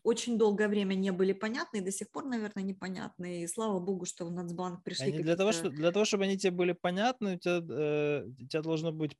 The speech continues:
Speaker 2: пузо, короче, такое, знаешь, и мозоль от фуражки вот здесь. <laughs> Вот туда тебе станет понятно, а без этих атрибутов нет, <laughs> никогда не дойдёт до тебя всё это.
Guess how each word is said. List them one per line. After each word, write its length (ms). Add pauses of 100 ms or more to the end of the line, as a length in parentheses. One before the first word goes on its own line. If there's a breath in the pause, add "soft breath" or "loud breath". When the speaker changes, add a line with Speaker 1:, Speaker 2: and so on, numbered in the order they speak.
Speaker 2:
пузо, 380
короче, 420
такое, 360
знаешь, 460
и 260
мозоль 500
от 80
фуражки 600
вот 180
здесь. 500
<laughs> 220
Вот 140
туда 200
тебе 300
станет 340
понятно, 540
а 40
без 320
этих 300
атрибутов 640
нет, 240
<laughs> 440
никогда 360
не 120
дойдёт 440
до 120
тебя 220
всё 200
это. 120